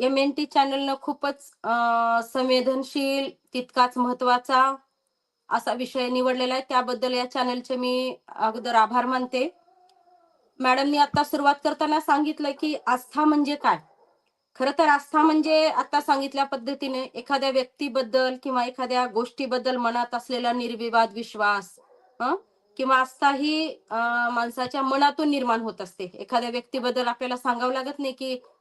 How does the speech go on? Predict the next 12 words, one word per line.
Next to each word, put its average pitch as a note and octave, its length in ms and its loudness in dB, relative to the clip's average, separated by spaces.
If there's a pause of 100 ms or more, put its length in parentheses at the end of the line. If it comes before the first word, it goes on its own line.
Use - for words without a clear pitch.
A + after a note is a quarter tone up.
त्याच्याबद्दल B3 840 -2 (120)
विश्वास A3+ 540 -2
ठेव, A3+ 240 -2
आदर G#3+ 400 2
ठेव, A3 320 -2
प्रेम A3 420 -2
ठेव, A3 160 -4
आपुलकी G#3+ 480 -4
ठेव, A3 200 -8
ते E4 320 -8 (180)
आट-, B3 360 -2
नॅचरली D4+ 560 -2